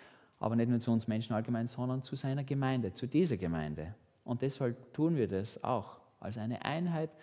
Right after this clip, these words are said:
als eine Familie vor Gott heute. Jesus hat uns zusammengefügt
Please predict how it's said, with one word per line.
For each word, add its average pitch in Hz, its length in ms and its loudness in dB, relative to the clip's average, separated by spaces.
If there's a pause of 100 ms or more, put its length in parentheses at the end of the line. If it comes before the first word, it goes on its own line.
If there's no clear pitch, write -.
(140)
als 113 160 -2
eine 104 160 0
Familie 170 520 4
vor 135 220 0
Gott 107 300 4
heute. - 340 -6 (280)
Jesus 147 400 6
hat 120 140 4
uns 117 180 0
zusammengefügt 131 1000 -2